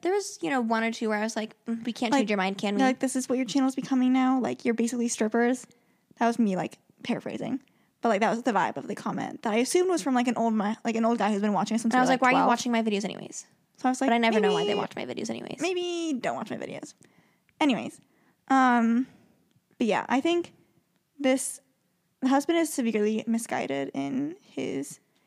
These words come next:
Speaker 2: impression of what, like, pole fitness even is.
Speaker 1: And it would be frustrating. Like, obviously, I'm not saying, like, "Ugh, divorce this man. You have kids with him." Like, and if this is only one of the few things that's his problem, like, probably not a deal breaker when you've built a whole life with him.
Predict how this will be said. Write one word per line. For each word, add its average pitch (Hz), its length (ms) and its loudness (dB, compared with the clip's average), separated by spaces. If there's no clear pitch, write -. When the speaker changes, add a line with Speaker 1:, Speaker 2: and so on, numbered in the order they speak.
Speaker 2:
impression 240 480 2
of 226 160 -2
what, - 320 -2
like, - 180 -8
pole 220 160 -6
fitness - 300 -8
even - 200 -8
is. - 440 -12
Speaker 1:
And 233 120 0
it - 40 0
would 247 100 0
be 269 120 0
frustrating. 277 760 0
Like, 247 160 -2
obviously, 285 240 -2
I'm 262 60 0
not 226 140 0
saying, 202 200 -2
like, 180 220 -4
"Ugh, 226 60 -8
divorce 202 280 0
this - 140 -8
man. - 260 -8
You 233 100 0
have 220 80 -2
kids 180 160 -4
with 196 100 -2
him." 180 160 -2
Like, 165 220 -4
and 226 100 2
if - 380 -2
this 220 260 -2
is 220 180 -4
only 262 200 0
one 247 160 2
of 233 100 0
the 202 80 -2
few 214 200 -2
things 208 340 -2
that's - 260 -6
his 214 160 -4
problem, 208 300 0
like, 139 240 -4
probably 208 240 2
not 208 140 2
a 202 40 -2
deal 202 160 0
breaker 190 340 0
when 190 80 0
you've 185 160 -4
built 190 200 -4
a 214 40 -6
whole 240 140 0
life 185 200 0
with 180 120 -6
him. 208 300 -4